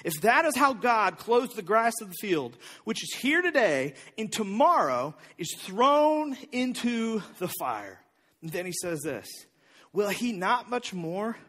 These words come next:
clothe you?" Jesus is trying to say, and again,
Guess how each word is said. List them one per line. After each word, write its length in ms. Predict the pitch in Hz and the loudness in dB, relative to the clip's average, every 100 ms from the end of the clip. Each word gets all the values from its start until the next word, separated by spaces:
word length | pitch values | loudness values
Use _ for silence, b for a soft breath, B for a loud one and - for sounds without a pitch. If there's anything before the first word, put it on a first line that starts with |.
| _ _ _ | _ _ _
clothe 480 | - 180 190 208 214 - b b b | -4 0 0 -2 -6 -18 b b b
you?" 400 | 127 123 190 226 - _ _ _ b b b b - | -6 -6 -4 -8 -14 _ _ _ b b b b -8
Jesus 320 | 226 226 233 | -6 -4 -4
is 160 | 202 - | -4 -2
trying 180 | 214 | -2
to 60 | 196 | -2
say, 140 | 226 | -4
and 80 | 190 | -4
again, 240 | 185 247 | -4 -4